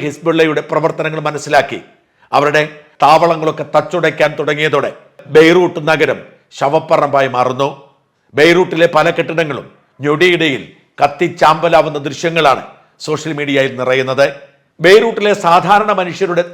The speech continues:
താമസ സ്ഥലങ്ങളിലാണ് മിസൈലുകളും റോക്കറ്റുകളും സൂക്ഷിച്ച് ഇസ്രായേലിനെ തകർക്കാൻ ഹിസ്ബുള്ള ശ്രമിക്കുന്നതെന്നും അത് അനുവദിക്കില്ല എന്നും ഇസ്രായേൽ വ്യക്തമാക്കിയിട്ടുണ്ട്. അതേസമയം ഇസ്രായേൽ സിറ്റിയ സഫാദിലേക്ക്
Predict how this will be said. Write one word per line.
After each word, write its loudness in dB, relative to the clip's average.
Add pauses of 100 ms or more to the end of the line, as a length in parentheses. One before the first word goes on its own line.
(100)
താമസ 0 (100)
സ്ഥലങ്ങളിലാണ് 0 (580)
മിസൈലുകളും 4 (200)
റോക്കറ്റുകളും 0
സൂക്ഷിച്ച് -8 (360)
ഇസ്രായേലിനെ -4
തകർക്കാൻ 0 (480)
ഹിസ്ബുള്ള -2 (100)
ശ്രമിക്കുന്നതെന്നും -6 (520)
അത് 0
അനുവദിക്കില്ല -2 (180)
എന്നും -6 (460)
ഇസ്രായേൽ -2
വ്യക്തമാക്കിയിട്ടുണ്ട്. 0 (640)
അതേസമയം 0
ഇസ്രായേൽ 0 (100)
സിറ്റിയ -4 (160)
സഫാദിലേക്ക് 2